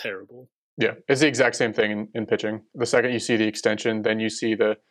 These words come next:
Speaker 2: the trailing hip flexion, because everything has to rotate together as one, and then you get this linear finish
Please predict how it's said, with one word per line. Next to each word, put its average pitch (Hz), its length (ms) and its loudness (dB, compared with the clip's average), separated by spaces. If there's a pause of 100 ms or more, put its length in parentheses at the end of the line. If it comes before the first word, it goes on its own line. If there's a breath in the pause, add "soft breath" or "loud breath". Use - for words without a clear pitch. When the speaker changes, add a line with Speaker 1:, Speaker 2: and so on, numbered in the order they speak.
(340)
Speaker 2:
the 147 60 0
trailing 117 320 4
hip 113 160 0
flexion, 110 400 -2
because 107 420 -2 (140)
everything 117 320 0
has 110 160 -2
to 120 80 -2
rotate 110 380 0
together 107 400 0
as 107 120 -2
one, 104 400 -2
and 113 140 -6
then 110 140 -2
you 110 60 -8
get 107 160 -2
this - 200 -12
linear 113 300 0
finish 110 480 -4